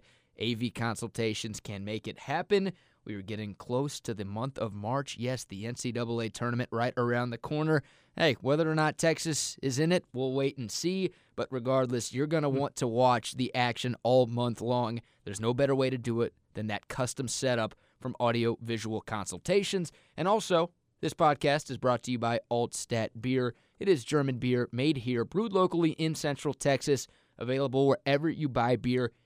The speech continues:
Speaker 1: in Central Texas, D F W, and Houston. It's the absolute best beer there is. Make sure you get your weekend and whatever you have going on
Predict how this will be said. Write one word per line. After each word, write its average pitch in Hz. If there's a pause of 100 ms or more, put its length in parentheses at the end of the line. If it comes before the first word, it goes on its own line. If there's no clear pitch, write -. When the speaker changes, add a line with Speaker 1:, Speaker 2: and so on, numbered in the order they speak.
(120)
Speaker 1:
in 101
Central 160
Texas, 170 (300)
D 151
F 127
W, 147 (140)
and 202
Houston. 156 (260)
It's -
the 113
absolute 101
best 117 (100)
beer 117
there 113
is. 104 (280)
Make 107
sure 135
you 127
get 120
your 113
weekend 135
and 98
whatever 139
you 139
have 139
going 135
on 131